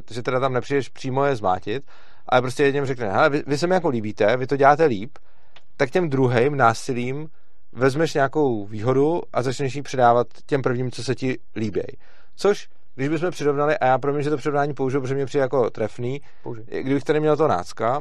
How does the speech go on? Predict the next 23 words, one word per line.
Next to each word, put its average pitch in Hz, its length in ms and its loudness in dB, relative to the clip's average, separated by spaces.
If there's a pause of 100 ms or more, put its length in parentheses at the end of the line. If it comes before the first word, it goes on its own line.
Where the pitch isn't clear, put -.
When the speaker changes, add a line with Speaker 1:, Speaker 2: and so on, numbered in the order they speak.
(140)
Speaker 1:
tak 127 120 -4
jsme 143 120 -4
se 139 80 -4
shodli 135 240 0
na 135 100 2
tom, 135 160 -2
že 135 80 -2
není 131 160 0
dobrý 127 420 -2
ho 117 280 2
sem 120 200 -4
vůbec 120 240 -4
nepozvat, 92 460 -2 (260)
Speaker 2:
Mhm. 147 120 -4 (140)
Speaker 1:
ale 127 160 4
podle 156 160 4
mě 170 120 0
ani 151 180 0
není 160 160 0
dobrý 147 260 0
mu 147 100 -2
třeba 135 280 2
jako 131 440 4